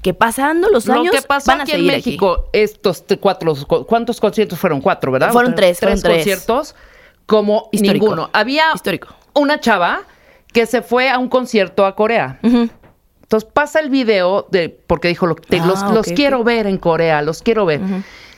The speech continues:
Speaker 2: Y es tanto el respeto del público
Speaker 1: Sí,
Speaker 2: coreano
Speaker 1: tantos callados.
Speaker 2: que no se paran.
Speaker 1: Mm.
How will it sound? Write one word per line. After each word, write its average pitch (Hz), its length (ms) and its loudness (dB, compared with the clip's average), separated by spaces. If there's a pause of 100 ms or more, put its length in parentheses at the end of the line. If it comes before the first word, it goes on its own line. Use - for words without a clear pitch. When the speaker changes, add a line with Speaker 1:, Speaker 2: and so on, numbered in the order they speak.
(180)
Speaker 2:
Y 226 120 2
es 370 220 0
tanto 392 420 -2
el 381 60 -2
respeto 233 880 0
del 170 240 -2
público 214 680 -2
Speaker 1:
Sí, - 40 -16
Speaker 2:
coreano 180 540 0
Speaker 1:
tantos - 180 -10 (220)
callados. 139 260 -12
Speaker 2:
que 208 120 2
no 247 100 -2
se 285 140 -2
paran. 127 420 -6 (240)
Speaker 1:
Mm. 196 80 -4